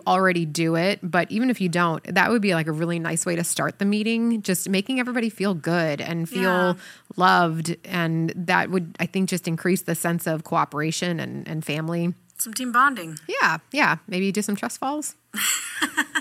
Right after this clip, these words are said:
Speaker 1: We, I, I like the idea of, like, a song or some, you know, just music, something that would lighten the mood and make it less, less heavy. Um, we have a great printable to create your family mission statement. So maybe you,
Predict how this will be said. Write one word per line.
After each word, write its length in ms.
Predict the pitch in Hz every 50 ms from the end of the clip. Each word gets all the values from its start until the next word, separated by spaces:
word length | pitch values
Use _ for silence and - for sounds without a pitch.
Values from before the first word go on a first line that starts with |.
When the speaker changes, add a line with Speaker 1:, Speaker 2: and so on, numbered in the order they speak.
| - - - - - - - 294 220
Speaker 1:
We, 220 | 208 233 247 254
I, 420 | - 143 220 240 247 - - 254 285
I 20 |
like 160 | 262 226 208
the 100 | 220 190
idea 320 | 175 175 170 190 175 180 170
of, 80 | 165 165
like, 220 | 175 165 156 151
a 100 | - -
song 520 | 180 - - 180 170 170 170 170 170 170 170
or 140 | - 185 190
some, 280 | - - 294 277 262 -
you 120 | - 262 294
know, 120 | 277 269
just 180 | 269 339 392 -
music, 500 | 220 214 233 254 262 226 - 214 196 -
something 340 | - 294 320 - 440 415 392
that 180 | 269 196 -
would 160 | 190 208 185
lighten 540 | 170 165 175 180 175 185 190 - 208 196 196
the 60 | 185
mood 360 | 170 170 170 170 170 180 190 175
and 120 | 165 156
make 160 | 160 156 -
it 80 | - -
less, 500 | 160 160 156 151 160 - - - - - - - - - - - _ _ _ _
less 200 | - 160 165 -
heavy. 420 | - - 156 151 165 175 190 208 196 - - - - - - - - _ -
Um, 420 | 180 170 165 165 165 160 156 160 -
we 140 | - 196 208
have 240 | 185 196 208 196
a 40 | 180
great 320 | 175 - 180 180 180 - -
printable 720 | - 190 180 180 180 175 180 180 175 180 180 175 175 - _ _ _ _ - -
to 160 | - - 202 170
create 440 | - - 170 165 160 165 175 -
your 80 | - 165
family 480 | - - 180 175 170 170 165 160 156 156
mission 340 | 156 160 160 - 196 185
statement. 640 | 185 - - - 196 202 - 208 214 220 233 233 -
So 300 | - - - - - 180
maybe 540 | 170 170 165 170 165 180 185 185 190 196 - -
you, 400 | 185 185 190 190 185 185 190